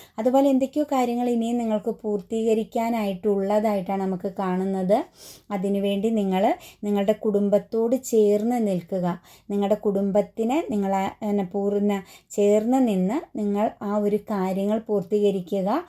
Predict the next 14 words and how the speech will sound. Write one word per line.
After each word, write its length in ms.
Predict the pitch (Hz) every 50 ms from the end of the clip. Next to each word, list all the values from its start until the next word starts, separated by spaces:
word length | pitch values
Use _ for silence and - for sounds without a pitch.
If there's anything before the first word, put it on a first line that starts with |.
| - - - - - 202
എങ്കിൽ 340 | 202 208 208 208 240 269 262
നിങ്ങൾക്ക് 400 | 233 214 208 202 202 190 - 247
നല്ലൊരു 640 | 254 240 220 208 208 208 220 240 254 247 220 220
സെലക്ഷൻ, 580 | 220 - 226 202 196 180 180 - - 185 185 190
നിങ്ങൾക്ക് 360 | 190 196 202 208 202 - 220
എന്താണ് 500 | 208 202 202 208 214 214 208 214 226 240
ചെയ്യേണ്ടത് 640 | 233 - 233 208 202 196 196 190 190 202 208 202 214
എന്നുള്ളതിനൊരു 920 | 214 208 202 208 208 202 202 202 202 202 214 214 208 202 196 240 339 392 - - - - - - -
മാർഗനിർദ്ദേശം 1400 | 202 202 196 196 190 196 196 190 202 214 214 214 214 208 202 196 196 214 220 220 214 214 - - 254 294 392 - - - - - 208
നിങ്ങളുടെ 240 | 208 202 202 202 220
കൂടെ 400 | 214 - - 220 208 208 208 226
ഉള്ളവരിൽ 800 | 233 226 208 202 202 202 208 214 214 214 220 214 226 233 233 233
നിന്നും 420 | 233 233 240 240 254 262 269 262
കൂടി 500 | 254 - 254 247 247 247 262 339 427 -